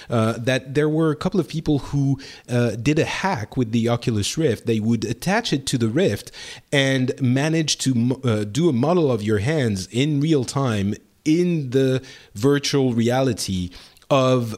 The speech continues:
uh, uh, of the, the, the, the games that you would be playing. And there's another company called Thirteenth Lab, which does kind of the same, uh, the same thing, but for your surroundings. So it captures your surroundings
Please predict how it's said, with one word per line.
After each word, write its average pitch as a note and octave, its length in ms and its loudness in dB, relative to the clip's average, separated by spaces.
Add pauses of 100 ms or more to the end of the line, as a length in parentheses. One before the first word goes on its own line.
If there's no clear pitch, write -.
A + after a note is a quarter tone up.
uh, - 20 0
uh, G2+ 680 -2
of A#2 320 0
the, G#2 260 2
the, G2 280 -2
the, G2 180 -2
the F2+ 160 -4
games A2+ 400 0
that F#2+ 180 -4
you G#2 60 -4
would F#2+ 160 -2
be F2+ 120 -4
playing. E2+ 420 -4 (260)
And B2 160 2
there's C3 180 2
another F3 360 0
company G2 400 -2
called G#2 340 -2
Thirteenth C#3+ 640 0
Lab, A2 500 0 (300)
which C3+ 380 2
does A3 260 4
kind F#3 300 0
of C3+ 120 -2
the A#2+ 80 0
same, C3+ 580 2
uh, G#2+ 280 -2
the A2 120 -2
same C3 280 0
thing, D#3 260 0
but - 360 -4
for C3 200 0
your A#2+ 240 2
surroundings. G2+ 920 -2 (240)
So A#2 380 0 (260)
it B2 380 -2
captures D#3 600 0
your C3+ 140 0
surroundings B2+ 880 0